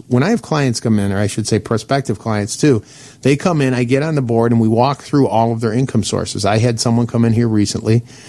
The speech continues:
They had two Social Security benefits. They had rental income.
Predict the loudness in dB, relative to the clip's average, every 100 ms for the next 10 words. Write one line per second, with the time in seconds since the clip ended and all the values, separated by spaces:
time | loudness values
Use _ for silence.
0 | -20 -10 0 0 0 0 2 2 0 -2
1 | -2 0 -2 -4 0 2 2 0 -2 -4
2 | -2 -4 -4 -8 -12 -20 -8 -2 0 0
3 | 0 0 0 0 0 -2 -2 -4 -4